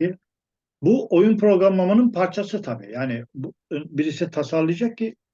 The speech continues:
birisi de yazsın. Fakat oyun programlama o değil. Ya direkt kod yazacaksın ya da o senin için kod üreten, arkada işleri yapan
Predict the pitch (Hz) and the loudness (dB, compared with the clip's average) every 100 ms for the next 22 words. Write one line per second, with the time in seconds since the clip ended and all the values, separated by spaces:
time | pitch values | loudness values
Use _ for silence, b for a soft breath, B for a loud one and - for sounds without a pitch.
0 | - 160 135 - 190 185 185 160 - - | -10 -8 -8 -8 -2 0 0 -2 -12 -18
1 | _ _ _ _ - 156 220 202 170 190 | _ _ _ _ -8 -4 -4 2 2 2
2 | 160 143 135 151 185 202 147 131 190 208 | -2 -4 -4 -8 -6 -4 -4 -6 -6 -10
3 | _ _ _ _ _ _ _ _ _ _ | _ _ _ _ _ _ _ _ _ _
4 | - 156 196 208 _ _ 151 185 185 175 | -6 -2 -2 -4 _ _ -2 -2 -4 -8
5 | 190 220 202 208 - 226 - _ _ 160 | -6 -6 -4 -8 -10 -14 -14 _ _ -2
6 | 190 202 - - 92 _ _ _ _ 165 | 0 0 -2 -8 -10 _ _ _ _ -10
7 | 190 185 180 165 180 156 139 120 196 - | -10 -10 -12 -2 -2 0 -2 -4 -6 -4
8 | 165 160 170 165 160 151 139 120 - 185 | -6 -4 -4 -6 -4 -8 -8 -10 -12 -14